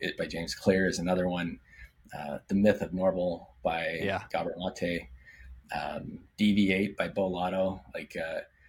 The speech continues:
Speaker 1: Deviate is, is one of the books that really helped me shift, and Bo, and all of Bo's work, shift my views on reality and perception. Uh, we actually did a movie that won the L A Film
Speaker 2: Mm.
Speaker 1: Festival, and I think it was twenty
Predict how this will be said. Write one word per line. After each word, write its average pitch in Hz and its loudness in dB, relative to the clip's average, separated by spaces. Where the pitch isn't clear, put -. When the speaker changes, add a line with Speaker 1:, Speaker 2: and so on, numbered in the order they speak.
Speaker 1:
Deviate 107 4
is, 92 -4
is 92 -4
one 104 4
of 98 0
the - -4
books 92 -6
that 80 -8
really 90 -4
helped - -6
me 87 -4
shift, - -4
and 87 -2
Bo, 98 0
and 101 4
all 104 6
of - -2
Bo's 85 -2
work, 87 -8
shift - 2
my 92 2
views 92 -4
on 85 -8
reality 90 0
and - -10
perception. - 0
Uh, - -8
we 92 2
actually 92 4
did 90 2
a 85 2
movie 90 2
that - 0
won 90 0
the 90 -4
L 92 2
A 90 -2
Film - -2
Speaker 2:
Mm. 123 -2
Speaker 1:
Festival, 101 2
and 85 -4
I - -20
think 104 2
it - 2
was 87 -2
twenty 90 0